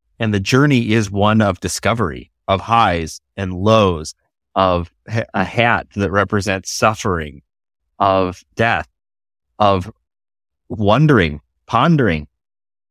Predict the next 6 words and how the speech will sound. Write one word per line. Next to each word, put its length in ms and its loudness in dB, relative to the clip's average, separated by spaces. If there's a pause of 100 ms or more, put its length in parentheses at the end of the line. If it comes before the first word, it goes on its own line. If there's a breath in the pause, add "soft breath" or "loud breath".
(760)
of 380 -2
experiencing 760 2
peace. 440 -10 (1120)
The, 300 0 (240)
I, 260 0
I, 140 2